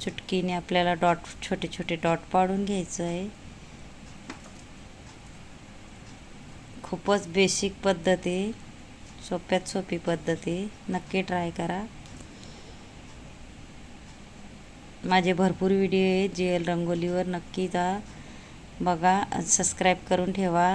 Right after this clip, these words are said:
रेषा कशा ओढायच्या, चुटकीने डॉट कसे टाकायचे, भरपूर व्हिडिओ आहे. डबल रेषा रांगोळी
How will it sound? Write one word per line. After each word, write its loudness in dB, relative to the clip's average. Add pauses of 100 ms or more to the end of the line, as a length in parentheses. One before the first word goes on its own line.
(120)
रेषा 4
कशा 2
ओढायच्या, 2
चुटकीने 0 (720)
डॉट 6
कसे 2
टाकायचे, 2
भरपूर 0
व्हिडिओ 2
आहे. -2
डबल 2
रेषा 2
रांगोळी 0